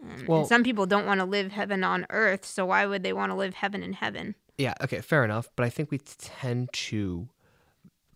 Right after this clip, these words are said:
Speaker 2: when we're talking about this, we tend to view, think about it as ourselves or our family. It's like, yeah, I've been catechized, right? I've been sacramentalized.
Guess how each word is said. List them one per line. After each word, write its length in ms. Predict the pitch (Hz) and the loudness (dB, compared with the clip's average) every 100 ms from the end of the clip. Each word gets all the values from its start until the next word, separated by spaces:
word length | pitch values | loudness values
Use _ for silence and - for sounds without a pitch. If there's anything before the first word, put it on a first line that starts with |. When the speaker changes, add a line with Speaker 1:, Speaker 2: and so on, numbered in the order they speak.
| _ _ _ _ _ _ | _ _ _ _ _ _
Speaker 2:
when 100 | 135 | -6
we're 40 | 120 | -2
talking 240 | 135 120 | -2 0
about 80 | 131 | -2
this, 80 | 135 | -4
we 40 | |
tend 140 | - 127 | -4 -4
to 60 | |
view, 100 | 110 - | -4 -6
think 140 | - 110 | -4 -4
about 140 | 101 | -4
it 60 | 80 | -4
as 120 | 101 | -6
ourselves 460 | 98 - 113 107 104 | -8 -4 -2 -2 -2
or 60 | |
our 60 | 90 | -4
family. 440 | - 101 107 135 - _ _ _ _ | -4 -2 -2 -2 -6 _ _ _ _
It's 80 | - | -2
like, 140 | 147 | 4
yeah, 160 | 139 92 - _ | 4 2 -4 _
I've 140 | - 135 | 4 4
been 140 | 127 | 4
catechized, 640 | 139 127 107 92 62 - - | 2 2 2 -4 -8 -6 -2
right? 220 | 104 104 | -2 -2
I've 180 | 107 107 | -4 -2
been 140 | 120 117 | -2 -2
sacramentalized. 920 | - 120 107 104 101 98 92 85 107 | -2 0 0 0 -2 0 0 -2 -6